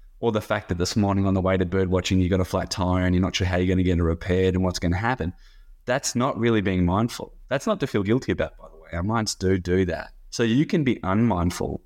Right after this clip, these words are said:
whilst you're bird watching if you're not paying attention to the process of bird watching. But I think because it's so sensory, it really lends itself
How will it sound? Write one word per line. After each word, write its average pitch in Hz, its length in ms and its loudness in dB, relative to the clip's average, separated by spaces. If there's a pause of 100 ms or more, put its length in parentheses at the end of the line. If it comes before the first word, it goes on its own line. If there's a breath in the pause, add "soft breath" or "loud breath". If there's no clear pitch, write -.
whilst 82 260 0
you're 78 100 0
bird 85 220 0
watching 85 480 0
if 87 160 -4
you're 90 120 2
not 95 200 0
paying 98 300 0
attention 87 680 -2
to - 80 -8
the 92 100 2
process 90 500 0
of - 120 -8
bird - 160 -20
watching. - 440 -8
But 95 120 0
I 107 120 -2
think - 360 0
because 127 400 -2
it's 131 140 0
so 110 200 0
sensory, 95 460 0
it 82 120 -2
really 123 260 2
lends 95 400 2
itself - 520 -4